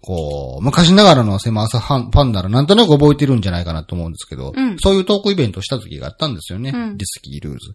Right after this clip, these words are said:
Speaker 2: うん。
Speaker 1: で、その時のイベント用主題歌みたいな感じで、僕が歌詞を書いて、笹山さんがそれを曲にしてくれたっていう曲で、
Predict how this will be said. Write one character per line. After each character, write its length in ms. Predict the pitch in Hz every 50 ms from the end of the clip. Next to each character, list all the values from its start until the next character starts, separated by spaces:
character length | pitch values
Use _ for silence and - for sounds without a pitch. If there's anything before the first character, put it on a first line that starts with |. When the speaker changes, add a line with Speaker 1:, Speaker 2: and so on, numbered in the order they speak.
| _ _
Speaker 2:
う 60 | 220
ん。 20 |
Speaker 1:
で、 60 | - 147
そ 100 | - 202
の 120 | 208 220
時 260 | 208 233 202 208 190
の 180 | 202 220 214 208 - _ _
イ 100 | 139 135
ベ 120 | 151 151
ン 100 | 151 147
ト 120 | 151 151
用 400 | 147 147 147 143 143 143 143 139 - _ _ _ _
主 160 | - - 143
題 140 | 151 143 135
歌 180 | - - 82
み 100 | 80 104
た 120 | 101 - 92
い 20 |
な 80 | 87 101
感 220 | - 151 156 156
じ 100 | 156 156
で、 240 | 170 190 190 185 - _ _ _
僕 180 | - 113 110 113
が 100 | 110 117
歌 180 | 113 - 143 131
詞 120 | - -
を 80 | 101 87 -
書 100 | 82 80
い 80 | 92
て、 220 | 110 135 135 135 135
笹 260 | - - 107 - 113
山 160 | 101 98 95
さ 100 | 95 98
ん 60 | 92
が 60 | 90
そ 100 | 92 98
れ 120 | 90 87 85
を 140 | 85 80 -
曲 260 | - 117 104 127 120
に 60 | 117
し 20 | -
て 80 | -
く 140 | 117 - 101
れ 80 | - 78
た 100 | - -
っ 40 | -
て 140 | _ -
い 40 | 71
う 20 | 71
曲 240 | - 92 - -
で、 180 | 73 76 73 -